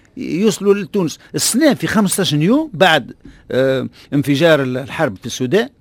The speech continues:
في الخرطوم، وجدنا سودانيين في صفاقس، خمسطاش ولا تقريبا ثلاثة أسابيع بعد، دليل على أن هناك تسارع ل-، معناتها لهذه ال-، الظاهرة. والسبب الآخر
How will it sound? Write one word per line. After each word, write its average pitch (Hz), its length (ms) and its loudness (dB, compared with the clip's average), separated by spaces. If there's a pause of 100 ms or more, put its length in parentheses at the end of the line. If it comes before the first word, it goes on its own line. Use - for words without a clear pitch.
(120)
في - 60 -18
الخرطوم، 202 400 -2 (280)
وجدنا 226 540 4 (460)
سودانيين 196 760 2
في 233 80 -10
صفاقس، - 460 -2 (360)
خمسطاش 190 500 2
ولا 208 280 4
تقريبا 202 480 0
ثلاثة 190 280 2
أسابيع 185 320 2
بعد، 165 180 4 (380)
دليل 160 200 8
على 190 140 4
أن 190 220 0
هناك 175 460 0 (120)
تسارع 156 540 6 (180)
ل-، 156 280 2 (280)
معناتها 131 500 0
لهذه 143 300 2
ال-، 120 220 -2
الظاهرة. 117 460 -4 (600)
والسبب 143 600 0
الآخر 151 480 0